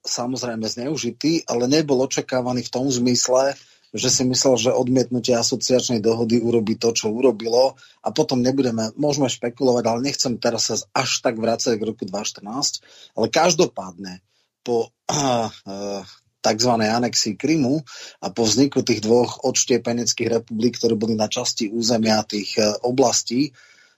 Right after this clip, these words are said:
nastal to, čomu sa hovorí vojnový konflikt s nízkou intenzitou. Inak povedané, boli tam nejaké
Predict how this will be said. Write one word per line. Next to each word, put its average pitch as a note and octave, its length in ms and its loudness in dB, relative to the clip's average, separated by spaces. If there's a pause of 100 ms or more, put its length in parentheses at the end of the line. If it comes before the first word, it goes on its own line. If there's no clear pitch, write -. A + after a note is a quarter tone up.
nastal C3 720 0 (400)
to, C3+ 160 -10
čomu C3+ 240 -6
sa B2 160 -8
hovorí B2 640 -2 (320)
vojnový C#3 560 2
konflikt B2+ 400 -2
s G2+ 80 -8
nízkou A#2+ 400 -2
intenzitou. B2 880 2 (160)
Inak C3 320 0
povedané, A#2 720 -2 (400)
boli C3+ 320 4
tam A2+ 480 0
nejaké A#2+ 400 -2